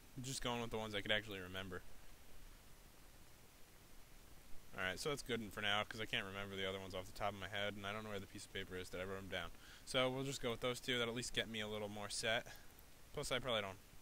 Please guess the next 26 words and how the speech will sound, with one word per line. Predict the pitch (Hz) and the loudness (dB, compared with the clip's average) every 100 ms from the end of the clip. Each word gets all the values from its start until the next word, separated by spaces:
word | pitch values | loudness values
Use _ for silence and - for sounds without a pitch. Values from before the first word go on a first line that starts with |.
| - 113 | -10 0
have | 110 107 | 2 2
enough | 104 - | -2 -4
until | 101 - | -6 -2
all | 104 98 | 0 0
this | 98 | -2
stuff's | - 101 - | -4 -4 -4
done. | - 90 87 - - - - - - - - - - - - - - - - - - | -4 -2 -4 -10 -16 -18 -18 -16 -18 -18 -18 -18 -16 -16 -16 -16 -16 -16 -16 -18 -16
So | - 123 | -6 -4
how | 160 | -2
much | 185 | -2
do | 120 | 2
I | 117 | 4
have? | 113 117 98 | 6 6 4
I've | 98 - | -2 2
got, | 107 104 | 2 4
um... | 101 98 92 87 92 - - - - - - - | 2 -2 -4 -8 -10 -12 -16 -18 -18 -16 -10 2
I've | 127 | 4
actually | 151 165 - 135 | 6 4 2 2
got | 117 101 - | 4 4 0
twelve, | - 113 113 113 107 | 0 2 4 2 -2
um, | 101 98 | -2 -2
ingots. | 95 110 95 - | -4 0 0 -2
It's | - | -4
not | 127 | -4
too | 131 | -2
bad. | 90 90 90 | 0 2 0